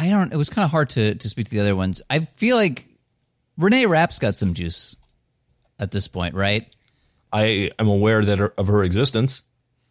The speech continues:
Speaker 1: It's, it seems like people know who she <laughs> is. Not me. I'm forty-three. I don't know anything. Um, but maybe. I couldn't get any feeling off of The Warning at all,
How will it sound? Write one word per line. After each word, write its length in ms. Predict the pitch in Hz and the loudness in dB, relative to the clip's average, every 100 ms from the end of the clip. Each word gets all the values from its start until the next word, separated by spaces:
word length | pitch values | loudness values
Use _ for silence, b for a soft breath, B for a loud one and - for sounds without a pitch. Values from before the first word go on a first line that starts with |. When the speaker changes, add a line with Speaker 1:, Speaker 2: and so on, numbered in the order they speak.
| _ _ _ _ | _ _ _ _
Speaker 1:
It's, 280 | 190 - - | -2 2 4
it 180 | 208 175 | 4 2
seems 400 | - 233 214 175 | 2 4 4 4
like 520 | 160 151 131 - - - | 4 2 0 -6 -16 -4
people 300 | 185 160 151 | -2 2 2
know 160 | 143 | 4
who 140 | 135 123 | 4 4
she 180 | - 123 | 2 0
<laughs> 180 | - | 0
is. 580 | 127 - - - - - - - | -4 -6 -2 2 2 0 -6 -2
Not 220 | 151 202 | 2 4
me. 480 | 220 233 123 107 107 - | 4 4 4 2 0 0
I'm 120 | 113 | 0
forty-three. 720 | - 156 127 95 87 82 80 | 2 2 2 0 -4 -4 -6
I 80 | 113 | 0
don't 220 | 110 98 | 2 0
know 140 | 82 82 | -2 -6
anything. 500 | 78 - 85 85 - - | -6 -8 -6 -6 -8 -6
Um, 600 | 101 95 95 95 92 95 _ - | -2 0 0 0 -2 -6 _ -4
but 120 | 180 | 0
maybe. 460 | 202 294 214 220 254 _ - - _ _ _ _ _ _ _ - | 2 4 4 2 -2 _ -20 -20 _ _ _ _ _ _ _ -6
I 80 | 120 | -2
couldn't 240 | 196 170 | 2 4
get 140 | 151 123 | 4 4
any 180 | 117 98 | 4 2
feeling 340 | 98 85 87 | 0 0 -2
off 160 | 78 87 | -4 -6
of 60 | |
The 80 | 87 | -10
Warning 340 | 80 69 73 60 | -8 -10 -10 -12
at 100 | 65 | -14
all, 260 | - 123 | -16 -20